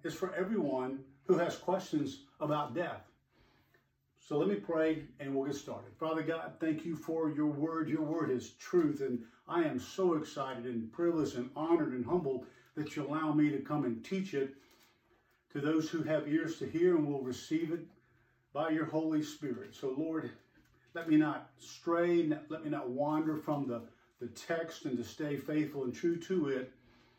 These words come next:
because our time is limited this, this evening. And I pray it in Christ's name, amen. All right, Death Be Not Proud. Death Be Not Proud.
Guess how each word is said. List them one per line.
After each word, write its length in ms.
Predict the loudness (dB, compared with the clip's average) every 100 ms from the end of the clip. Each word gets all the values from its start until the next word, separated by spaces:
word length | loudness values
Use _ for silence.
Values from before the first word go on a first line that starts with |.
| _
because 120 | -8 -8
our 180 | -6
time 300 | -2 2 4
is 180 | 2 0
limited 400 | 2 4 4 2
this, 160 | -2 -8 -10
this 200 | -4 2
evening. 460 | 2 2 -4 -6 -10 -20 _ _ _ _ _ _ _ _ _ _ _ _ _ _ _ -18
And 100 | -10
I 60 | -8
pray 220 | -4 -2
it 80 | -2
in 40 |
Christ's 360 | -4 -4 -4 -4
name, 180 | -2 0
amen. 260 | 0 -2 -8 -18 -20 _ _ _ -20 _ _ _ _
All 100 | -2
right, 160 | 0 2
Death 260 | 2 2 2
Be 140 | 2
Not 320 | 4 2 0
Proud. 440 | 0 0 0 -2 -10 -18 _ -4
Death 280 | -2 -2
Be 80 | 2
Not 280 | 2 2 0
Proud. 320 | -2 0 -4